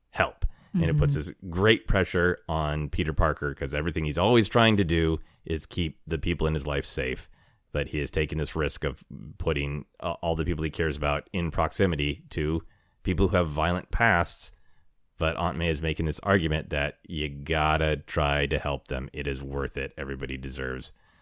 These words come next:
Speaker 1: uh, a second chance. You could just hit this button and they would go, all go back to the moment of their deaths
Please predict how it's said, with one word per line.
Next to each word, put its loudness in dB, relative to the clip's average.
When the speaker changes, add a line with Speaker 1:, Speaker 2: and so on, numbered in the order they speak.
Speaker 1:
uh, 0
a -4
second -4
chance. -4
You -2
could 6
just 4
hit 2
this 0
button 4
and -2
they 0
would -2
go, -4
all 4
go 2
back 4
to -4
the 2
moment 2
of -2
their 2
deaths 0